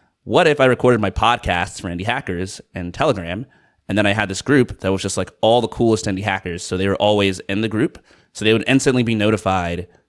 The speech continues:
whenever I'm recording a new podcast episode, and they could pop in and listen and maybe ask questions.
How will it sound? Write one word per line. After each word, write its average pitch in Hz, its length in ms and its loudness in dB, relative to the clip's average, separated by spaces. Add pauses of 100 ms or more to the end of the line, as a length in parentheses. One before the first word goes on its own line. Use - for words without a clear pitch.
whenever 101 280 0
I'm 98 120 0
recording 95 300 -2
a 92 40 -6
new 90 80 -4
podcast 110 400 -2
episode, 87 500 -6
and 98 80 -8
they 98 60 -4
could - 120 -10
pop 95 240 -4
in 92 120 -2
and 87 100 -6
listen 127 360 -2
and 101 120 -4
maybe 92 200 -2
ask 85 140 -8
questions. 98 580 -4